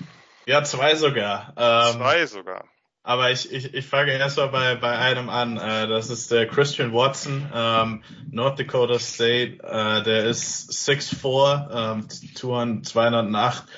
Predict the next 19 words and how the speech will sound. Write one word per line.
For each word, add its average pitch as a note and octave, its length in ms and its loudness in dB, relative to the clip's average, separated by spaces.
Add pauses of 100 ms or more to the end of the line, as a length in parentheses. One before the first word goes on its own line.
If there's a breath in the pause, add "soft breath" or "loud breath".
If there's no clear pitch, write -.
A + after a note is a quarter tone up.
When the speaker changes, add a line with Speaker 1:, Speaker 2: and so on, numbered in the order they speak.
(260 loud breath)
Speaker 1:
Pounds, A#2+ 600 2
hat A#2 140 -2
eine A2 160 -4
vier B2 280 -2
drei A#2 260 2
sechs, A#2+ 520 0 (460 loud breath)
ähm, A2 1080 2
forty A#2+ 260 2
Yard A#2 220 4
Dash B2+ 240 0
gelaufen. A#2 420 0
Also A2+ 220 -2
er C3+ 260 2
ist C3+ 160 -6
so C3 120 -6
dieser A#2+ 380 -4
Height, B2+ 300 -2
Weight, B2 240 -2
Speed B2 640 -4